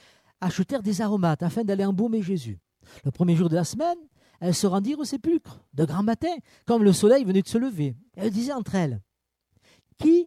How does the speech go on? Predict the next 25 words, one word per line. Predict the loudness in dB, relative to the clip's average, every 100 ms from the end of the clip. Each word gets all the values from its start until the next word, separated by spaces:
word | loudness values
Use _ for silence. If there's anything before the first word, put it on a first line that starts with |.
| -2
nous | 0 2
roulera | 4 2 2 0 -4
la | -4
pierre | -4 -4 -2
loin | -2 -2
de | -2
l'entrée | -2 -4 -2
du |
sépulcre ? » | -2 0 2 2 0 -10 _ _ _ _ _ _ -12
Et | 0
levant | 4 6 4
les | 2 0
yeux, | 0 0 -4 _ _ _ _ -4
elles | 0
aperçurent | 2 2 0 -2
que | 2
la | 2 0
pierre | -4 -8
qui | -4 -4
était | -2 -4
très | -4 -6
grande | -4 -6 -6 -6
avait | -2 -2
été | -2 -4 -6 -8
roulée. | -8 -6 -6 -6 -10